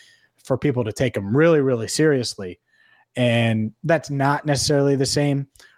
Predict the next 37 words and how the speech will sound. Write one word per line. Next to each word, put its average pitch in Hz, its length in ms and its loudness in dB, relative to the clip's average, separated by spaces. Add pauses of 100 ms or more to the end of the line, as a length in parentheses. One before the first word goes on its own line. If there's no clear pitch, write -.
(100)
uh, 117 380 0 (380)
f-, 135 80 -16
from 123 180 -2
a 113 40 -6
Burrow 131 260 2
standpoint, 120 420 -2
'cause 113 120 -4
they 117 100 0
already 123 180 2
went 127 200 -2
deep 131 180 0
in 127 60 -4
the 123 80 -2
playoffs. 127 360 -2 (140)
But 151 400 -2 (560)
I 120 80 -4
think 156 180 -4
you 135 60 -4
just 131 220 -2
gotta 120 160 -2
show 123 160 -2
you 113 160 0
can 107 140 -6
be 107 100 -2
consistent 107 560 -8
with 110 200 -10
it. 92 160 -8
And 139 140 -2
so 190 80 2
if 175 80 0
the 190 80 0
Bengals 190 380 0
win 175 160 0
eleven 160 320 0
twelve 151 340 0
this 143 220 -2
year 143 360 0